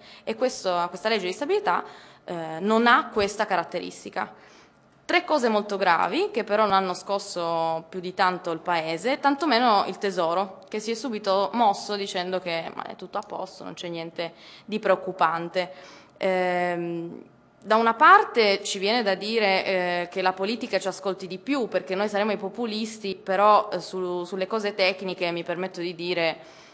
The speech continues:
finora passi falsi, eh, e gros-, e errori non ne abbiamo fatti. Dall'altra chiedo e chiediamo dov'è il controllo dell'Europa, quell'Europa che, mm, tiene sul nostro Paese il fiato sul collo e poi non si accorge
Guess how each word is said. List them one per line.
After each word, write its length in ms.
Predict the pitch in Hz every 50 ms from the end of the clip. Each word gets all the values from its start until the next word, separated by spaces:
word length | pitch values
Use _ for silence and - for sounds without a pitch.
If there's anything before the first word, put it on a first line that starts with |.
| - _ _ -
finora 720 | 208 - 202 185 180 185 202 202 190 175 165 160 - - -
passi 320 | - 180 170 - - 185
falsi, 600 | 170 - 202 196 214 208 - - - 175 170 165 -
eh, 440 | - 180 175 165 - 175 175 170 165
e 60 | 165
gros-, 240 | 180 185 180 - -
e 100 | - 180
errori 500 | 180 185 190 190 190 196 208 214 202 180
non 140 | 165 165
ne 60 | 170 170
abbiamo 300 | 170 160 175 165 165 165
fatti. 560 | - 175 156 151 - - - - 165 - - - - - - - - - -
Dall'altra 1040 | - 208 240 277 349 330 262 254 320 381 359 - 285 254 226 202 190 - - - -
chiedo 540 | - 214 202 202 214 208 202 196 190 185 -
e 80 | 190
chiediamo 600 | 190 - 196 190 180 196 196 202 226 233 214 190
dov'è 180 | 185 185 180 196
il 80 | 185 190
controllo 460 | - 196 190 185 202 190 190 190 185
dell'Europa, 680 | 180 180 180 185 190 202 247 277 254 190 175 180 180 170
quell'Europa 640 | 175 185 180 180 180 185 185 185 185 180 185 180 175
che, 640 | 175 175 180 175 170 170 170 170 165 165 165 165 160 160
mm, 520 | 160 160 160 160 156 156 147 120 120 107 - - - - - - -
tiene 600 | - 214 202 208 208 202 185 180 175 175 175 175
sul 160 | 175 - 180
nostro 260 | 180 190 185 - 185 165
Paese 260 | 196 208 208 180 185
il 60 | 180
fiato 240 | - 196 185 196 190
sul 120 | 180 -
collo 340 | - 214 190 208 226 226 190
e 60 | 185
poi 220 | 185 185 196 202 190
non 100 | 175 175
si 140 | - -
accorge 760 | 196 190 - - 196 160 170 175 170 170 180 180 175 170 170